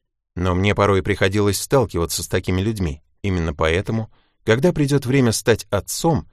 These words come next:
я буду стараться дать свободу выбора своим детям. Дети нередко, вырастая, становятся похожими на своих родителей. И лично я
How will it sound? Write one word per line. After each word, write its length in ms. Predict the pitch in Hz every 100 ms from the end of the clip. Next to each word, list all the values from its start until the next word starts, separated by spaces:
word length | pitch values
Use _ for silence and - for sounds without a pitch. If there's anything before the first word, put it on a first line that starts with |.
| -
я 240 | 82 92 90
буду 340 | 101 98 98
стараться 800 | - - 104 98 101 117 - 117 104
дать 320 | 95 104 -
свободу 460 | 95 95 95 87
выбора 460 | 80 92 95 92 85 -
своим 440 | - 92 85 85
детям. 360 | 80 73 - - _ _ _ -
Дети 640 | 90 151 165 151 151 143
нередко, 840 | 120 117 107 123 143 - 123 117 -
вырастая, 720 | 107 110 95 - - 147 92
становятся 580 | - 104 101 101 98 104
похожими 540 | 104 95 101 92 101
на 140 | 101 95
своих 300 | 107 107 123
родителей. 640 | 139 143 123 80 71 69 _ _ _ _ _
И 120 | 98 90
лично 400 | 82 - - 76
я 360 | 73 95 131